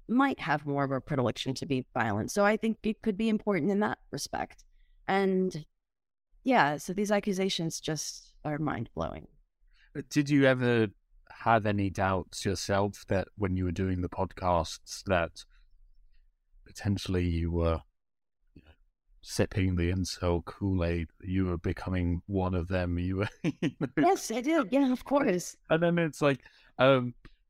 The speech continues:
Speaker 2: that, like, am I being radicalized, you know, to, to say that there's nothing wrong with this? Well, nothing, there's obviously not,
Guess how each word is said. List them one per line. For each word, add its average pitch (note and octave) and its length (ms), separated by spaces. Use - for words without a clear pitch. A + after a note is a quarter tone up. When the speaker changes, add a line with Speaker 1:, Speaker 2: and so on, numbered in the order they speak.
Speaker 2:
that, - 260
like, F#2+ 160
am G2 180
I G#2+ 140
being G#2+ 220
radicalized, A2 840
you A#2 100
know, A2 260
to, G#2 280
to G#2+ 200
say A2 240
that G#2 120
there's G#2+ 240
nothing B2 320
wrong C3 200
with A#2+ 140
this? A#2 220
Well, G#2+ 160
nothing, A2 320
there's G#2 240
obviously - 300
not, F#2 200